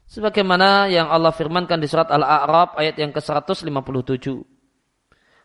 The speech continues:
Muhammad adalah seorang yang mereka jumpai tercatat di sisi mereka, di Taurat dan Injil. Dan dalam Taurat dan Injil disebutkan bahasanya di antara sifat Nabi Muhammad sallallahu alaihi wasallam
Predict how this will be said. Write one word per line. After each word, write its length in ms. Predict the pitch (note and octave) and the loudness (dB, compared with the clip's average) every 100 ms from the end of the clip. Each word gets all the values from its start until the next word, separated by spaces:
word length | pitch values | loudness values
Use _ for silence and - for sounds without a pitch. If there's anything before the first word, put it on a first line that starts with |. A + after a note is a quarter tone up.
| - | -6
Muhammad 480 | D3 E3 G3 G3 E3 | -2 0 0 -2 -2
adalah 160 | D#3 | 0
seorang 400 | D#3 D3 E3+ F#3+ | 0 2 2 2
yang 240 | F3 E3 E3 | 2 0 0
mereka 240 | F#3 G3 | 0 0
jumpai 560 | F3+ E3+ E3 G#3 A#3+ A3 | 0 0 2 4 4 2
tercatat 480 | F3+ - A3+ G#3+ G3 | -2 0 0 0 -4
di 80 | |
sisi 240 | F3 D#3 D#3+ | -6 -6 -6
mereka, 720 | D#3 F3+ F#3 D#3 B2 - - | 0 0 2 0 -2 -4 -12
di 80 | D#3 | -2
Taurat 320 | - F#3+ F#3 | 2 4 2
dan 160 | E3 D3+ | 0 -4
Injil. 720 | D3+ D3+ F3+ E3 B2 E2 _ _ _ _ _ _ _ _ _ _ | -4 2 4 4 0 -8 _ _ _ _ _ _ _ _ _ _
Dan 160 | C#3 D3 | -4 2
dalam 320 | F3 F#3+ F#3 | 4 4 4
Taurat 240 | E3+ E3+ F3+ | 4 4 4
dan 160 | F3 | 0
Injil 400 | D#3+ D#3+ E3 B3 | -2 -2 2 2
disebutkan 560 | F#3+ F3 E3+ G3+ F3+ D#3+ | 0 -4 -4 0 0 0
bahasanya 320 | D3+ D#3 D3 | -4 -4 -4
di 40 | E3+ | -2
antara 320 | A3 F#3+ F3 | 0 2 2
sifat 320 | G#3+ G#3 F#3+ | 0 0 0
Nabi 240 | F#3 E3 E3 | -2 -4 -2
Muhammad 400 | E3 F#3+ F3+ - | -2 0 -2 0
sallallahu 320 | D#3+ D#3 C#3 | 2 2 2
alaihi 160 | C#3+ | 0
wasallam 360 | D3+ D#3 F#3+ C4 | 0 4 4 4